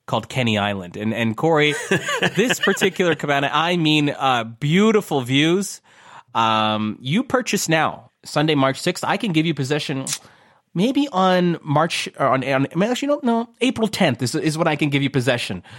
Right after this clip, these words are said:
April tenth. Now, I don't know if anything's happening on the ninth, but April tenth, I can give you possession. Corey,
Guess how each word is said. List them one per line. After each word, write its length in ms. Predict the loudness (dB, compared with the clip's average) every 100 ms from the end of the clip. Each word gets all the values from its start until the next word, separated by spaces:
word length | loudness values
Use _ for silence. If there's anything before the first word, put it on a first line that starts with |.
| -20 -16 -2
April 340 | -2 0 -4
tenth. 260 | -2 -2 0
Now, 140 | 2
I 60 | 2
don't 80 | 2
know 60 |
if 60 | 2
anything's 280 | 2 0 0
happening 320 | 0 0 0
on 100 | 2
the 60 | 2
ninth, 280 | 0 0
but 160 | -4 -4
April 300 | -2 0 -2
tenth, 260 | 0 -2 0
I 80 |
can 160 | -2 0
give 140 | 0
you 100 | 0
possession. 480 | -2 0 0 0 -4
Corey, 420 | 0 2 4 2